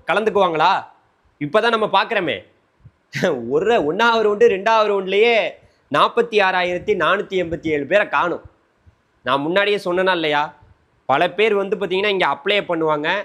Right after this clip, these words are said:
சாய்ஸ் புல்லிங் பண்ணாம போயிடுவாங்க, கலந்துக்க மாட்டாங்கன்னு சொன்னேன். அது வெளிப்பாடா தெரிஞ்சிருக்கு. இருந்தாலுமே நீங்க சொல்லலாம், "சார் கட் ஆஃப்லாம் கடுமையா உயர்ந்துருச்சு சார், நீங்க ஒரு ஆளு சார், நீங்க என்னென்னமோ சொன்னீங்க, கட் ஆஃப் கடுமையா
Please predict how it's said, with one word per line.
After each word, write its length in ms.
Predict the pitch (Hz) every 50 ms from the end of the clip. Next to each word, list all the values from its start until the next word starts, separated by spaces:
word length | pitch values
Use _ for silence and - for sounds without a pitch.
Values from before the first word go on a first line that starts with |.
| - _ _ _ _ - 151
சாய்ஸ் 240 | 175 196 190 - _
புல்லிங் 240 | 185 180 170 156 156
பண்ணாம 400 | - 147 151 165 165 170 175 170 175
போயிடுவாங்க, 400 | 160 156 151 147 147 151 170 170
கலந்துக்க 400 | - 151 160 180 202 202 160 175
மாட்டாங்கன்னு 380 | 160 156 151 135 147 147 170 175
சொன்னேன். 340 | 165 - 147 143 147 180 196
அது 240 | 180 156 143 151
வெளிப்பாடா 540 | 127 117 139 170 185 180 - 180 170 180 175
தெரிஞ்சிருக்கு. 580 | - 151 143 147 151 147 139 117 127 165 214 233 - _ _ _ _ _ _ _ _ _ _ _ _ - - -
இருந்தாலுமே 800 | 147 - 262 262 254 262 247 240 226 220 247 254 214 180 196 226 214 - _ _ _ _ _ _ _
நீங்க 240 | 143 165 190 190 185
சொல்லலாம், 540 | - 180 185 202 226 214 165 120 - - _ _ _ _ _
"சார் 320 | _ - 151 170 170 143
கட் 220 | - - - - - 160
ஆஃப்லாம் 600 | 165 165 - 160 170 180 185 185 185 185 175 160
கடுமையா 540 | - 131 127 131 156 160 165 175 180 190 185 180
உயர்ந்துருச்சு 380 | 180 180 175 175 180 160 147 160
சார், 360 | 147 160 165 160 147 147 _ _ _ _ _
நீங்க 280 | - 120 131 147 147 151
ஒரு 120 | 147 147
ஆளு 200 | 139 156 175 185
சார், 200 | - - 170 156
நீங்க 200 | 139 139 139 135
என்னென்னமோ 400 | 131 123 143 151 147 147 185 220
சொன்னீங்க, 520 | 214 196 190 196 196 196 196 196 196 190 185
கட் 160 | - - 127 -
ஆஃப் 300 | - 165 165 - - -
கடுமையா 420 | 123 120 120 156 170 165 165 190